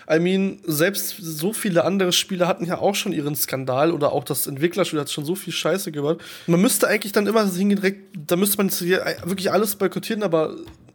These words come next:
nur weil man das, man, man mag doch trotzdem irgendwo das Spiel. So, ich, ich spiele es, weil ich dieses Spiel mag. Klar, ich unterstütze nicht, was sie sagt. Ich kann's auch, ich,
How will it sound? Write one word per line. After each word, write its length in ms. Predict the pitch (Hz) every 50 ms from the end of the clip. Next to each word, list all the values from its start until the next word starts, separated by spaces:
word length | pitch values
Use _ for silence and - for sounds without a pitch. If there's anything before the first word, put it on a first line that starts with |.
| _ _ _ -
nur 280 | 165 180 175 202 196 190
weil 140 | 214 202 190
man 120 | 190 185
das, 300 | 190 180 - - - - - - - - - - - - - -
man, 240 | 156 160 170 160 160
man 140 | 165 165 170
mag 200 | 185 226 - -
doch 100 | 240 -
trotzdem 360 | - - 214 208 - - 196
irgendwo 280 | - 180 180 185 180 170
das 120 | 175 165
Spiel. 320 | - - - - 156 139 127
So, 120 | 139 147
ich, 260 | - - - - - -
ich 120 | - - -
spiele 300 | - - - 208 233 254
es, 160 | 247 - -
weil 80 | 175 170
ich 80 | 165
dieses 220 | - 160 151 147 -
Spiel 320 | - - - 185 185 190
mag. 320 | 180 170 143 131 127 127
Klar, 280 | - - 196 202 220 196
ich 120 | 185 180
unterstütze 400 | 185 165 165 165 - 190 - -
nicht, 160 | 175 165 165 165
was 120 | 160 160
sie 100 | - 151
sagt. 340 | 139 160 180 202 196 202 -
Ich 100 | - -
kann's 260 | - 170 165 165 -
auch, 200 | 165 160 156 - - - - - - - -
ich, 160 | 170 - -